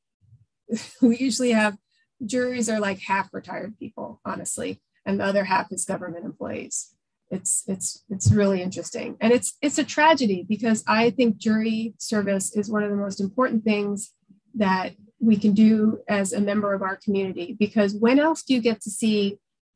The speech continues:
what certain elected officials are doing? Your, your district attorney is an elected official, that judge is an elected official, the police agencies that are gonna be, uh, officers that are, that are gonna be testifying, they are, you know, an arm of,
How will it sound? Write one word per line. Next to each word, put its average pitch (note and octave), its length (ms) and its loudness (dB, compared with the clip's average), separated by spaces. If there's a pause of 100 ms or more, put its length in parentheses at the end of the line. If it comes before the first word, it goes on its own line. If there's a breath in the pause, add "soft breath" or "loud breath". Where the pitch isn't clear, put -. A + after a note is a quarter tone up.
(480)
what A3+ 300 4
certain C#4+ 360 4
elected A3 420 2
officials G#3 480 0
are F#3 80 -2
doing? F3+ 600 -6
Your, A3 320 6 (420)
your A3 180 4
district G#3+ 420 -2
attorney G#3 400 0
is G#3+ 140 0
an G#3+ 60 0
elected G#3 360 0
official, G#3 560 -4 (220)
that G#3+ 200 0
judge A3+ 380 4
is A3+ 100 0
an A3 80 4
elected G#3 380 0
official, G3 600 -2 (560)
the A3+ 120 4
police A#3+ 480 4
agencies G#3 800 4
that G3 240 0
are G3+ 120 0
gonna G3+ 180 -4
be, G3+ 440 -2 (160)
uh, G3 180 -8
officers G3+ 720 0 (160)
that G#3+ 120 -8
are, G3+ 400 -4
that G#3 160 0
are G3+ 60 -2
gonna G3+ 140 -2
be G#3 100 -4
testifying, G3+ 640 -4 (320)
they G#3+ 140 6
are, G#3 260 4
you C#4+ 160 4
know, B3 180 6
an A#3 160 2
arm A3+ 340 4
of, G#3+ 240 2